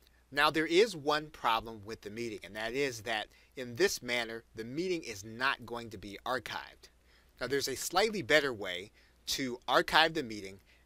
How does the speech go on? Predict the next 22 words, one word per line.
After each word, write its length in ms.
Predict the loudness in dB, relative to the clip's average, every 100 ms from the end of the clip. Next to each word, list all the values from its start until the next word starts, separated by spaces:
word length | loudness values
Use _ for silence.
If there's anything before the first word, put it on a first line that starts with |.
| _ 4
and 260 | 4 4
to 120 | 0
have 360 | -2 2 2 0
the 80 | -8
meeting 400 | -10 -8 -10 -12 -12
inside 680 | -8 -6 -4 -2 -2 -6 -12
of 120 | -12
Trello. 380 | -6 -2 -2 -6 -16 _ _ _ _ _ _ -14
And 100 | -12
to 80 | -4
do 160 | -2 6
that, 240 | 6 6 0
you 200 | -10 -2
are 180 | 2 2
going 220 | 0 -4
to 80 | -6
need 180 | -8 -8
to 200 | -8 -10
use 400 | -8 -4 -4 -4
your 260 | -4 -4 -8
YouTube 560 | -8 -8 -6 -8 -8 -10
channel. 420 | -6 -4 -6 -10